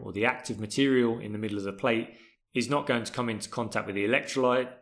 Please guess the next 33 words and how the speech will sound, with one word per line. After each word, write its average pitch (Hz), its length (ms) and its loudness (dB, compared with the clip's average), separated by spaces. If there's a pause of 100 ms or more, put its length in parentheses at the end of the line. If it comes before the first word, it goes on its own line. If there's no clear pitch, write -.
and 110 160 -2
that 110 160 2
means 107 300 -2
that - 100 -6
we're 107 60 -4
not 107 200 -6
gonna 104 160 -6
get 98 360 -4 (100)
a 98 120 -2
chemical 98 440 -4
reaction, 113 680 -2
which 113 180 -6
means 110 260 -2
we're 107 60 -2
not 113 180 -2
gonna 110 160 -2
get 104 220 2
any 101 400 -8
electron 104 600 -4
flow. 101 520 2 (560)
So 113 580 2
very 175 300 6
large 131 320 4
cross-sectional 104 680 -4
area. 139 580 4 (420)
If 208 260 0
we 190 140 4
were 175 160 6
looking 196 640 -2
at 143 280 0
a 117 200 -2
starter 165 460 0
battery, 160 840 2